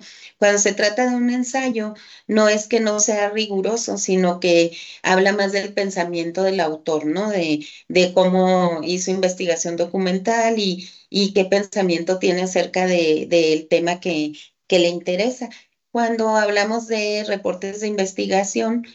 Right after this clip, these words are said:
sí somos más rigurosos porque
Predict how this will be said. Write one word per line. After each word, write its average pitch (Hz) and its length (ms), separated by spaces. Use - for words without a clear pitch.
sí 202 280
somos 196 320
más 180 180
rigurosos 185 640
porque 156 760